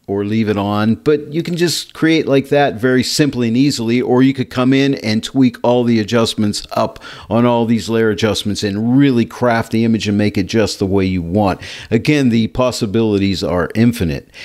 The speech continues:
And now we're gonna take a look at these last few options down here. And then I'll show you how we can use this panel to color grade images.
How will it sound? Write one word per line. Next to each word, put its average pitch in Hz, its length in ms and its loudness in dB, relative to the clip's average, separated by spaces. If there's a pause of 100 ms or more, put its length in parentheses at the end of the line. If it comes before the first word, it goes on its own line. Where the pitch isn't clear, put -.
(140)
And 127 100 2
now 165 220 2
we're 160 160 0
gonna 135 180 0
take 123 240 -2
a 120 40 0
look 120 180 2
at 113 140 0
these 90 240 -2
last 110 840 0
few 113 380 2
options 98 480 0
down 87 320 -2
here. 85 340 -4 (180)
And 113 180 -2
then 139 140 4
I'll 127 140 2
show 123 200 -2
you 107 120 0
how 107 160 2
we 107 120 2
can 104 140 -2
use 110 220 2
this 104 140 -4
panel 101 320 0
to - 100 -6
color 147 460 0
grade 90 260 0
images. 73 640 -6